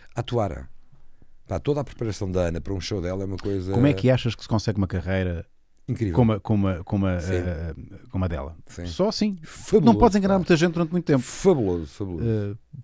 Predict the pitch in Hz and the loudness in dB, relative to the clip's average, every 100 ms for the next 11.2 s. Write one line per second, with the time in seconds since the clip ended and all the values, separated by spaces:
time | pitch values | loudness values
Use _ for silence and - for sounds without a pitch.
0 | - 165 - 170 - 113 78 113 123 113 | 2 2 4 0 2 0 4 6 8 6
1 | 98 101 131 127 117 120 107 101 90 - | 2 0 0 0 0 0 0 0 -2 -6
2 | - 104 98 95 113 - 107 85 - 95 | -8 -4 -4 -2 -4 -2 -4 -6 -4 4
3 | 127 120 113 117 107 110 - - 98 82 | 6 6 4 -2 -4 -4 -6 -6 -4 0
4 | 113 123 - 127 127 120 - - - - | 2 2 0 2 4 2 -2 -6 -2 0
5 | 185 143 117 127 139 160 - - - - | 2 4 4 4 0 -6 -12 -20 -20 -20
6 | - 156 147 139 135 139 120 113 - 110 | -4 4 6 8 6 4 2 2 0 0
7 | 98 92 104 95 90 82 80 78 - 147 | 0 -2 -2 -2 -2 -4 -6 -8 -2 0
8 | 131 - 87 73 69 - 87 85 80 73 | 0 -2 -4 -4 -12 -10 -4 -4 -4 -6
9 | - 80 - 85 80 76 73 - - - | -8 -10 -6 -6 -6 -8 -10 -14 -18 -18
10 | - - - 160 139 120 101 110 113 107 | -18 -8 -2 2 4 4 2 -2 -4 -4
11 | 98 78 | -6 -8